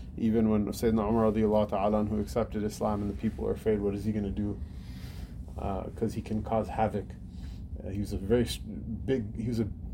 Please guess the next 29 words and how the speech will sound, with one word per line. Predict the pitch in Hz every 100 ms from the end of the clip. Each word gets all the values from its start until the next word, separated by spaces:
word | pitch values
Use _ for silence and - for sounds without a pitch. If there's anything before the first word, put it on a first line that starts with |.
| - -
physically | - 135 135 139 127
large | 113 117 120 107
and | 98
very | 113
strong, | 104 - 117 113 104 92
and | 95 104
his | 101
anger | - 117 113 110
was | 110 110 101
also, | 95 110 - 110
like, | 104 101 - - - - - - -
well | - 135 120
known, | 120 110 101 - -
that | 113 123
he | 120
could, | - 127 -
he | 120
can | 123 123
cause | 139 120
a |
lot | 123 123 120
of | 101
havoc. | 110 104 - - - - - -
That | 98
he | 127
was | 117
the | 123
only | 127 127
one | 117 113 110